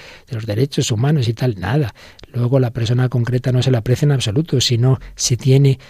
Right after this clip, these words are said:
esta visión de, del amor de Dios por cada persona humana. Cuando se oscurece la fe, cuando se oscurece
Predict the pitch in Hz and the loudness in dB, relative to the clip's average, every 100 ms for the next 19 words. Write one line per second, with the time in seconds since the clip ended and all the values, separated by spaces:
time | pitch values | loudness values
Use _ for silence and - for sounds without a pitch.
0 | - - - 131 123 107 - 147 170 143 | -12 -10 -2 -2 0 2 4 4 4 4
1 | 123 117 113 113 107 110 139 127 117 127 | 2 0 -2 -2 -2 0 0 2 2 2
2 | - 131 120 131 123 131 - - - _ | 0 -2 -2 0 0 0 -6 -20 -20 _
3 | 127 117 - 123 127 131 _ - 123 95 | -2 0 2 2 2 -2 _ -2 0 0
4 | - - _ _ _ - _ _ 135 120 | -4 -14 _ _ _ -20 _ _ -2 0
5 | 123 117 110 127 113 - - 131 131 - | 2 0 0 0 -2 -2 2 4 2 0
6 | 113 98 - _ - 123 113 180 196 185 | -10 -14 -18 _ -10 -8 -2 2 2 -2
7 | - 131 127 - 120 - 131 131 131 123 | -6 -4 -4 -4 -6 -4 0 0 2 -2